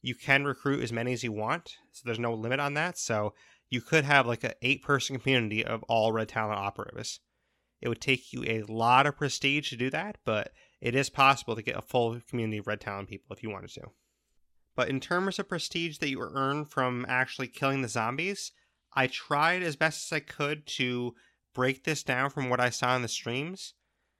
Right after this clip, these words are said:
because Undead Labs did, I believe, four tries, three that they actually finished, you know, four tries of the demo. And during the Xbox U K stream,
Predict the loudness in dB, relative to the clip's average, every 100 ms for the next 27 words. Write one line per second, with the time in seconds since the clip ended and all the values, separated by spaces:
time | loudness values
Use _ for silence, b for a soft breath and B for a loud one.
0 | _ _ _ -12 0 2 2 0 -2 -6
1 | -10 _ _ _ _ _ _ _ _ -2
2 | -2 4 4 4 6 6 4 0 0 2
3 | 2 0 -2 -4 -8 -8 0 2 2 4
4 | 6 4 0 -6 -12 -14 _ 0 0 0
5 | 2 6 6 4 -6 0 0 0 -2 -6
6 | -4 -6 -2 -2 0 4 4 2 0 2
7 | 2 0 -6 _ _ _ _ -4 -2 0
8 | 2 2 2 2 0 0 0 0 -2 -10
9 | -8 0 0 0 -4 -4 -4 -6